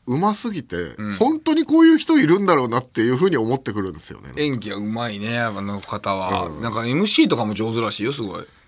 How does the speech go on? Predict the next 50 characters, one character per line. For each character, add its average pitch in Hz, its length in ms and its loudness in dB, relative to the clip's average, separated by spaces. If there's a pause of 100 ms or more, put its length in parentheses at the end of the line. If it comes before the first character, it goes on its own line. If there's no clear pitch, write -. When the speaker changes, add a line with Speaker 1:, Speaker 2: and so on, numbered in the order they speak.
(120)
Speaker 1:
あ、 123 80 0 (720)
そ - 160 -6 (240)
う - 20 2
な 220 120 4
の？ 123 160 -2
あ 160 100 2
の 233 140 6
感 254 240 2
じ 294 120 4
で？ 311 60 2
Speaker 2:
そ 311 60 4
う。 285 40 2
あ - 20 0
の 147 100 -2
感 143 180 0
じ 139 100 -6
で 131 60 0
エ 131 60 0
ム 135 80 -2
シ 143 80 -4
ー 120 40 -6
す 107 140 -8
ご 107 180 -2
い 101 40 -6
上 92 180 -8
手 92 60 -12
っ 90 80 -14
て - 80 -14
聞 - 160 -14
い 120 260 -2
た 123 60 0
よ、 - 20 0
Speaker 1:
え - 20 0
ー。 120 380 -2
Speaker 2:
俺 123 100 -4
は。 123 60 -6 (180)
そ - 140 -12
う。 - 180 -12 (120)
俺 175 160 8
は 151 140 8
あ 147 40 6
れ 143 200 8
だ 127 100 2
よ、 123 180 2
赤 156 160 2
羽 151 100 4
さ 147 200 0
ん？ 214 120 -8 (140)
Speaker 1:
う 147 80 -2
ん。 104 160 -4